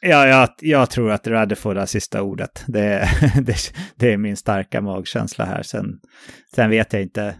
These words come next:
Det behöver inte betyda att Alvin inte har någonting att säga till om. Men jag tror om man tycker olika, då är det nog det Rutherford som säger som, som gäller ändå. Eh,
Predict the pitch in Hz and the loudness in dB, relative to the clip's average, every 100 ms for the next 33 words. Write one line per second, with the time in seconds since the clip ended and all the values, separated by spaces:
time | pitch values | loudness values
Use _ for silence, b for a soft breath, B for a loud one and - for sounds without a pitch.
0 | - 113 120 113 110 107 104 113 101 104 | -4 -2 2 2 0 -2 -4 -2 -2 -4
1 | - 98 98 101 101 101 101 101 98 98 | -4 -2 -2 -2 -2 -2 -2 -4 -6 -8
2 | - 113 - 131 98 101 104 104 - 107 | -4 -4 -2 -2 -2 -8 -10 -10 -8 -6
3 | 104 101 104 120 - 117 113 120 113 104 | -4 -4 -6 -6 -4 -2 0 0 -2 -4
4 | 101 98 95 92 87 95 95 101 98 87 | -2 -2 -4 -6 -8 -8 -4 -4 -4 -6
5 | 107 - - - - - 127 95 98 110 | -12 -12 -12 -16 -14 -4 -2 -2 -4 -8
6 | 104 98 - 110 101 98 107 101 98 101 | -12 -14 -8 -4 -2 0 0 -2 -4 -6
7 | 104 - _ _ B B B B B B | -8 -10 _ _ B B B B B B
8 | B B B B - 107 101 98 98 98 | B B B B -8 -2 0 0 0 -2
9 | 95 98 98 | -2 -4 -6